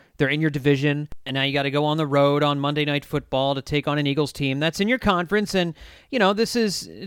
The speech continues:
I don't know if this is a, a heated rivalry between these two teams. The, the Vikings and the Eagles have played each other since that N F C Championship game where the Eagles blew them out in uh, at the end of the twenty seventeen season, and the Vikings have gotten their revenge. Kirk Cousins has had good games against the Eagles in a Vikings uniform, uh, a couple seasons ago.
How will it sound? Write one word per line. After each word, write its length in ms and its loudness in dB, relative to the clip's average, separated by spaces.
I 120 2
don't 160 4
know 120 0
if 80 -4
this 200 -4
is 120 -4
a, 40 -2
a 400 -4
heated 360 2
rivalry 460 -2
between 380 -6
these 180 -6
two 180 -10
teams. 420 -6
The, 260 -2
the 80 -14
Vikings 540 -6
and 320 -4
the 40 -8
Eagles 260 -6
have 200 -8
played 220 -4
each 160 -4
other 180 -4
since 280 -6
that 180 0
N 140 -4
F 100 -4
C 140 -4
Championship 600 -4
game 260 -6
where 140 -4
the 80 -4
Eagles 260 -6
blew 200 -4
them 120 -6
out 200 -6
in 340 -6
uh, 140 -2
at 80 -6
the 80 0
end 100 -2
of 40 -6
the 60 -8
twenty 280 -6
seventeen 460 -6
season, 440 -2
and 100 -6
the 40 -2
Vikings 400 0
have 120 -4
gotten 240 0
their 140 -2
revenge. 400 -4
Kirk 200 -4
Cousins 400 -4
has 160 -6
had 240 -2
good 160 -2
games 260 -4
against 260 -6
the 140 -6
Eagles 340 -2
in 160 -4
a 60 0
Vikings 440 -2
uniform, 560 -4
uh, 180 -4
a 60 -4
couple 240 -6
seasons 380 -8
ago. 300 -2